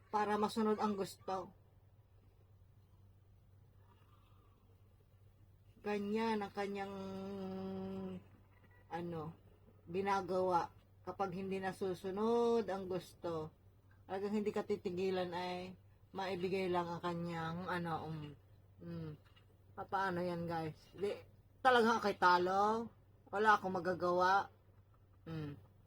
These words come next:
Wala na. Bigayin na ang hilig. Sige na. Okay, okay. Okay. Okay na. Sige na.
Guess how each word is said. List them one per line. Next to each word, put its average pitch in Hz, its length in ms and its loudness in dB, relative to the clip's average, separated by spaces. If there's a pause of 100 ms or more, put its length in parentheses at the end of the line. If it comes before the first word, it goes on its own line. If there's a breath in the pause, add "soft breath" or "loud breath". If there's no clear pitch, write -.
(800)
Wala 214 200 -2 (120)
na. 147 160 -4 (640)
Bigayin 196 480 2
na 190 80 4
ang 180 160 0
hilig. 165 560 -2
Sige 175 240 -4
na. 170 320 -6
Okay, 165 480 -4
okay. 160 480 -4 (640)
Okay. 160 320 -10 (560)
Okay 170 400 -8
na. 233 80 -12 (240)
Sige 202 160 -8
na. 190 80 -16